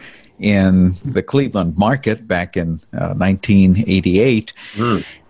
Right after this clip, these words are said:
Speaker 1: Uh, and of course, the, the, um, uh, the coffee quiz started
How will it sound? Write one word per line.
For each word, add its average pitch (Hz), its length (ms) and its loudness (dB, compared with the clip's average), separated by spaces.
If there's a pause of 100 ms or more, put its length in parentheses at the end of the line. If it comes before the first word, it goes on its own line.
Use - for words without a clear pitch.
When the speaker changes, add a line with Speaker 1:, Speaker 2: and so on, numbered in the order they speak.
(120)
Speaker 1:
Uh, 104 240 0
and 117 120 2
of 110 100 -4
course, 131 440 0
the, 120 320 -2
the, 110 880 2
um, 107 280 -2 (240)
uh, 80 140 0
the 101 240 -2
coffee 214 480 -2
quiz 98 280 0
started 95 540 -2